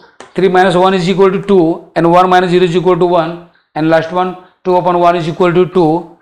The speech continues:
या ठिकाणी या दोघांचा चढ समान आहे, रेषा ए बी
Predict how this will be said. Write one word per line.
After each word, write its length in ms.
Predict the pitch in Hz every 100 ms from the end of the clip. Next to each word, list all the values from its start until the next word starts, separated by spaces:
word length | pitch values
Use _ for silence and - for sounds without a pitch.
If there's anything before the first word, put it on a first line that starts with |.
| _ _ _
या 140 | 160
ठिकाणी 360 | 175 175 185 185
या 80 | 185
दोघांचा 480 | 165 151 175 175 185
चढ 220 | 185 185
समान 400 | 175 160 175 170
आहे, 180 | 151 175 - _ _ _ _ _ -
रेषा 340 | 151 165 185 175
ए 200 | 165 156
बी 180 | 170